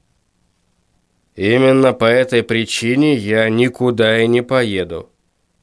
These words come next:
Я пастор, а не учёный. Я нужнее тут». Немного подумав, он добавил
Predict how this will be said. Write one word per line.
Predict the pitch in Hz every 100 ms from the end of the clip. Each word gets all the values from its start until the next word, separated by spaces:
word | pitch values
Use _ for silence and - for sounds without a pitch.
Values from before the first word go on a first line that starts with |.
| _
Я | - 95 117
пастор, | 120 - 135 120 - - 73 - _ _ _ _ _
а | 98
не | 107 101
учёный. | 98 - 104 92 82 - _ _ _ _ _ _ _ -
Я | 95 123 143
нужнее | 143 139 123 127 143 156 156 156
тут». | 156 170 123 - - _ _ _ _ _ _ _ -
Немного | 131 131 127 113 107
подумав, | 107 104 139 160 143 - _ _ _ _ _
он | 123 143 139
добавил | 143 139 131 110 95 -